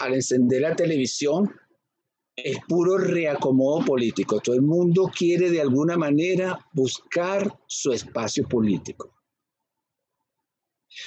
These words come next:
Entonces, para Rorty, los seres humanos estamos cercados en el plano individual y en el plano social.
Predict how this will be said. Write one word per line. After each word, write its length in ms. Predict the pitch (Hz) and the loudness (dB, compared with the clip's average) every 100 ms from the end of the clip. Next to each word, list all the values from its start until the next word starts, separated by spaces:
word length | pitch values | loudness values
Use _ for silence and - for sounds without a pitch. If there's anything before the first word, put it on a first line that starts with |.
| - - - | -10 -10 -8
Entonces, 800 | 131 127 131 131 123 156 156 - - - - _ _ _ | -2 0 0 -2 -2 -4 -4 -6 -12 -20 -20 _ _ _
para 240 | - 131 127 | -6 -4 -2
Rorty, 520 | 120 135 131 - 170 - - _ _ _ _ _ _ _ _ _ _ | 0 0 -2 -2 -4 -4 -14 _ _ _ _ _ _ _ _ _ _
los 220 | 120 131 | -2 -2
seres 280 | - 135 151 | 0 -2 0
humanos 360 | 139 117 123 139 | 0 0 0 -2
estamos 360 | 143 143 160 | 0 0 0
cercados 1000 | - - 127 - - 143 131 135 - - - _ _ _ _ _ _ _ _ _ _ _ - | -2 -2 -2 -2 -6 -4 -2 -2 -4 -8 -14 _ _ _ _ _ _ _ _ _ _ _ -6
en 160 | 120 | -2
el 80 | 110 | -2
plano 240 | 120 123 139 | 0 0 2
individual 680 | 139 131 120 139 185 - - _ _ - | 2 2 0 0 -2 -4 -12 _ _ -6
y 100 | 143 | 0
en 100 | 120 | 0
el 80 | 98 | 0
plano 280 | 104 104 | 0 0
social. 560 | 110 107 - 95 80 73 | 0 -4 -4 -4 -4 -8